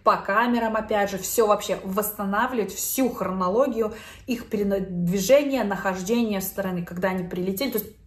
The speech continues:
просто за два дня выстроился полный маршрут, вплоть до того, в каких квартирах где с-, жили, с кем они общались,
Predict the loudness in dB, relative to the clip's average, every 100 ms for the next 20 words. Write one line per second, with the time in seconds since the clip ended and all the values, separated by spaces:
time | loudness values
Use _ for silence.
0 | _ 2 4 2 -4 0 2 2 0 0
1 | 0 0 -2 -12 -18 -18 -8 0 0 2
2 | 4 4 4 0 2 6 6 6 0 0
3 | -2 -2 -2 -2 -10 -20 -20 -20 -6 4
4 | 6 6 4 4 4 2 0 -2 0 -2
5 | 0 0 2 2 2 0 -2 -2 -4 -2
6 | 0 0 -2 0 2 2 -2 -2 -4 -2
7 | 2 2 0 -6